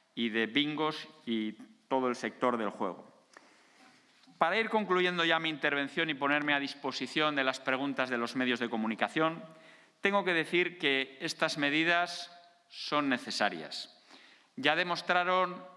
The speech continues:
hace tan solo unas semanas ser útiles y eficaces para frenar los contagios con el esfuerzo y con la responsabilidad de todas las personas.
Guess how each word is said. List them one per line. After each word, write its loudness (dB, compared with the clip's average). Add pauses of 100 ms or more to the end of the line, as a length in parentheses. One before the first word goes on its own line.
(320)
hace 0
tan 0
solo 0
unas 2
semanas -4
ser 0
útiles -2
y 0
eficaces -2 (520)
para 4
frenar 2
los 0
contagios -2 (540)
con 2
el 0
esfuerzo 0
y 0
con 2
la 4
responsabilidad -2
de -2
todas 2
las 0
personas. -8